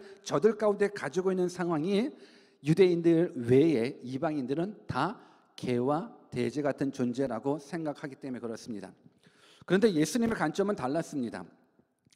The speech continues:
이방인들이 개, 돼지가 아니라 유대인이라 자부하면서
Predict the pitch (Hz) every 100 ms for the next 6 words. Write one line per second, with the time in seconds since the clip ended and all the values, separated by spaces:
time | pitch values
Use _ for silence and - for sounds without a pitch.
0 | _ _ _ - 143 190 220 220 214 196
1 | 202 214 208 135 156 180 180 135 131 147
2 | 151 185 120 113 127 151 226 - - _
3 | _ 123 147 165 220 208 185 196 196 -
4 | 113 131 190 185 180 170 139 170 226